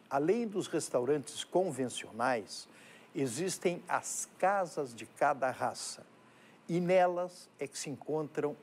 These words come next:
os melhores cortes de carne. São abertas ao público em geral e, em algumas,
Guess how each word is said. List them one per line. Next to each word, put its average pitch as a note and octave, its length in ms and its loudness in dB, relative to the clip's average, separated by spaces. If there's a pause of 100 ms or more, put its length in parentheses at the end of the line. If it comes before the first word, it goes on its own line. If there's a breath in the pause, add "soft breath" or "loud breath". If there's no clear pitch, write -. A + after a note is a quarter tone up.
os C3+ 180 -8
melhores C3+ 800 2
cortes C3 720 0
de A2 120 -12
carne. G#2+ 340 -4 (720 loud breath)
São F#3+ 260 4
abertas B2+ 540 0
ao C3+ 80 2
público B2+ 500 -6
em C3+ 40 -4
geral F3 460 4 (480 soft breath)
e, A#3+ 160 -4
em F#3+ 160 0
algumas, F3+ 840 -2